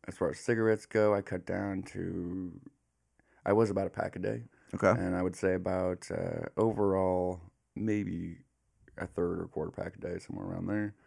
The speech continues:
Speaker 1: Um, 'cause initially I was doing none, but then my brain was like,
Speaker 2: Oh,
Speaker 1: after
Speaker 2: yeah,
Speaker 1: a couple
Speaker 2: that'll,
Speaker 1: days, wah,
Speaker 2: yeah.
Speaker 1: wah, wah. <laughs>
Speaker 2: Yeah.
Speaker 1: So I needed something. Um, and cigarettes,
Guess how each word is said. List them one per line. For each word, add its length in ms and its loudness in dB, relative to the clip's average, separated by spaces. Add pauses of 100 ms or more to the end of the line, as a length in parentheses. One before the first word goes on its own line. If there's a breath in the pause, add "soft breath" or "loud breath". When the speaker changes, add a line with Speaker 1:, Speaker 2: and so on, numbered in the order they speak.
(640 soft breath)
Speaker 1:
Um, 480 -6
'cause 120 -2
initially 380 4
I 80 4
was 300 -2
doing 260 -2
none, 300 0
but 160 -6
then 480 -6 (300)
my 100 -6
brain 400 0
was 160 -6
like, 180 -4
Speaker 2:
Oh, 200 6
Speaker 1:
after 120 4
Speaker 2:
yeah, 220 2
Speaker 1:
a 0 -
couple 60 0
Speaker 2:
that'll, 460 4
Speaker 1:
days, 160 -10 (280)
wah, 160 0
Speaker 2:
yeah. 140 0
Speaker 1:
wah, 80 2 (240)
wah. 560 2
<laughs> 60 0
Speaker 2:
Yeah. 420 2 (480 loud breath)
Speaker 1:
So 100 4
I 60 10
needed 260 6
something. 540 0 (180)
Um, 460 -2
and 120 -4
cigarettes, 720 2